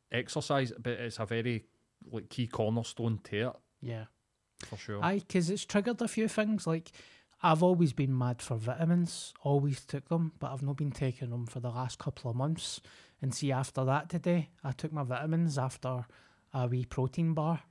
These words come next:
Speaker 2: and I was like, it just kinda triggers small positive changes.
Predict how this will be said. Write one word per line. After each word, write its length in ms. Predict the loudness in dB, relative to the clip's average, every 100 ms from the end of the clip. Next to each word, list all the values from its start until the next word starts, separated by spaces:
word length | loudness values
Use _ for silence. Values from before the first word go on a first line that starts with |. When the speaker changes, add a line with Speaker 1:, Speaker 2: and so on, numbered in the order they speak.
| _ _ -8
Speaker 2:
and 80 | -2
I 20 |
was 120 | 0
like, 180 | -2 -4
it 160 | -8 -2
just 180 | -4 2
kinda 280 | 2 2 -2
triggers 540 | 0 0 6 6 6
small 840 | 2 -6 -2 2 6 8 6 4 -2 -20 _ _
positive 500 | 2 2 2 -6 -8
changes. 720 | -2 0 0 0 -2 -2 -8